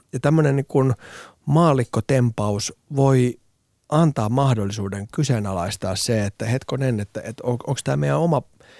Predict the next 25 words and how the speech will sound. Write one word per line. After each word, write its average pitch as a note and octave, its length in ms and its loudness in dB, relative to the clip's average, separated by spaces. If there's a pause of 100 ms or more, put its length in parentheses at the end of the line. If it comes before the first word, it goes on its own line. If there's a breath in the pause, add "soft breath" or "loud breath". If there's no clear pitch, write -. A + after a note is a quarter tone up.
(260 loud breath)
puhe C#3 180 4
jotenkin A#2+ 380 -4
etääntynyt. E2+ 800 -6 (440 loud breath)
No - 80 0
sit D#3+ 120 0
toinen D#3+ 280 4
voi C#3+ 120 4
olla D3 160 4
tietenkin, E3 420 -2
että D3+ 320 0 (680 loud breath)
maallikkotempaus C#3 1000 2
antaa C3 300 0
mahdollisuuden A2+ 960 0 (1700 loud breath)
tarjota B2 340 2
osallisuutta, C3+ 800 0 (380)
tarjota A#2+ 340 -2
sit - 260 -6
toisaalta C3+ 380 0
myös C3 240 0
ehkä B2 220 -4
mahdollisuus B2 600 -2
siihen, A2 280 0
että, A2 260 -6
että A2+ 240 -10
voidaan A2+ 420 0